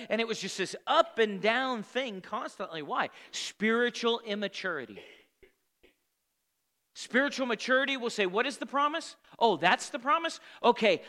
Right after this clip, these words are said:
let's go take the walled cities." Spiritual immaturity will, will go spy out the land and go, "The giants are too big. We're grasshoppers."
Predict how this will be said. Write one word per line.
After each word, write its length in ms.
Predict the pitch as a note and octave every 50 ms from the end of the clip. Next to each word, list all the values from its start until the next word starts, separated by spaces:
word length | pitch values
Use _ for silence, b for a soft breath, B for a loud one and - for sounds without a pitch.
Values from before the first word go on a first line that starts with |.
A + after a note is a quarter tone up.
| B
let's 240 | - G3 A#3 A3+ -
go 240 | - A#3+ A3 G#3+ G3 - - - -
take 300 | - - A#3+ A#3+ - -
the 80 | - F#3
walled 320 | E3+ F3 E3+ E3+ D#3 -
cities." 500 | - - D#3 A#2+ G#2+ F2+ - - - - - _ _ _ _ _ _ _ _ _ _ _ _ _ _ _ _ _ _ _ _ _ _ _ _ _ _ _ _ _ _ _ _ _ B B B B B B -
Spiritual 560 | - - - - C4+ C#4+ C#4 - B3 B3 A3
immaturity 580 | A#3 C4 D4 D#4 D#4 - - D4+ D4+ C#4+ D4 C#4+
will, 300 | B3 A#3+ G#3 G3+ G3+ G#3
will 180 | G3+ G#3+ A3
go 160 | F#3+ G3+ G#3
spy 420 | F#3 - - - - B3+ B3 B3+ C#4
out 160 | C#4+ C4 B3+
the 80 | A#3 A3+
land 360 | A3+ B3 C4+ C#4 C#4+ C4+ B B B B -
and 140 | G#3+ A#3 G3
go, 260 | G#3 G3 F3 - B B B
"The 80 | - G#3+
giants 400 | - F#3+ G3 F3+ F3 E3+ - -
are 60 | C#3+
too 140 | - - C#3
big. 240 | A#2 A2+ F#2 - - _ _ _ _ _ _ _ _ _ _ _ _ _ _ _ _ _ _ _ _ _ _ _ _ _ -
We're 180 | A#3 C4+ C4+
grasshoppers." 840 | - G3+ G#3+ G#3 G3+ F#3+ - - D3 B2 - - G#2 E2+ - -